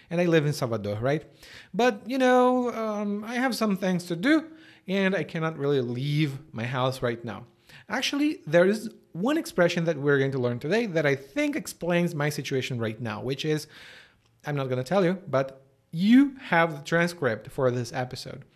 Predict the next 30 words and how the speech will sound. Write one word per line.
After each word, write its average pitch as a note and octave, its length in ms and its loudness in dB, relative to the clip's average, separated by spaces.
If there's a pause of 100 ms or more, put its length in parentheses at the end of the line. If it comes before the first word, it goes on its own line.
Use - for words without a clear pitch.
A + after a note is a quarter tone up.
(180)
Take F4 140 0
a F4+ 60 4
look E4 100 4
at B3 120 2
the A3 80 2
show A3+ 240 4
notes. C#3 440 -2 (300)
There D#3 160 4
is D#3 100 2
a E3 60 6
link D#3 320 2
there A#3 320 2
for A#3 120 0
you F3+ 200 4
to G3 100 0
go D3 220 4
to D3+ 200 -4
the, C3 320 -4 (360)
uh, A#2+ 180 0
main B2+ 300 0
page G#3+ 420 2
with D3 240 0
the C3 160 -2
transcript E3+ 720 -4 (120)
and D3+ 120 -6
also C#3+ 340 0
other C3 220 0
information B2+ 480 -4
about G3+ 280 2
the F#3 200 0